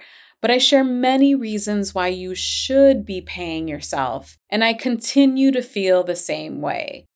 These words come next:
And I'm going to list them. It's the same thing I mentioned in episode two, but in case you haven't caught episode two yet, or you didn't go all the way back and binge them all like some of you do, I just want to quickly list the five reasons. It's because obviously you work hard and you deserve it.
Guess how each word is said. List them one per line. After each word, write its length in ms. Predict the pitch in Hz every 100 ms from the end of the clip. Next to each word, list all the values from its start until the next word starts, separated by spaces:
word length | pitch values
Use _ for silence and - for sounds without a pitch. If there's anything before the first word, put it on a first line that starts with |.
| -
And 160 | 202
I'm 160 | 214 240
going 300 | 254 277 277
to 60 | 269
list 260 | 285 277
them. 180 | 196 180
It's 120 | 180
the 60 | 180
same 300 | - 202 208
thing 180 | 208 196
I 60 |
mentioned 380 | 190 180 180 180
in 100 | 170
episode 480 | 175 185 175 175 170
two, 240 | - 254
but 140 | 240 196
in 80 |
case 320 | 180 202 185 185
you 80 |
haven't 240 | 185 160 156
caught 260 | - 190
episode 480 | 180 180 165 175 160
two 200 | - 233
yet, 280 | 226 214 208
or 80 | 190
you 180 | 180 185
didn't 180 | 175
go 140 | 170 175
all 300 | 185 202 214
the 80 | 214
way 180 | 208
back 360 | 196 185 190 -
and 180 | 175 175
binge 280 | 185 180 185
them 180 | 175
all 180 | 175 185
like 160 | 170 160
some 180 | 180 175
of 140 | 165
you 140 | 170
do, 420 | 160 180 185 185 - -
I 40 | 202
just 200 | 233 -
want 140 | 254
to 40 |
quickly 360 | 254 254 254 214
list 260 | 190 190 -
the 80 |
five 540 | 185 - 160 160 156 156
reasons. 680 | 156 151 127 107 139 - -
It's 120 | -
because 320 | 208 220 208 -
obviously 460 | 170 170 202 208 226
you 160 | 226
work 320 | 196 175 185 -
hard 240 | 180 185
and 140 | 190
you 80 | 190
deserve 420 | 202 208 165 151
it. 300 | 170 220 -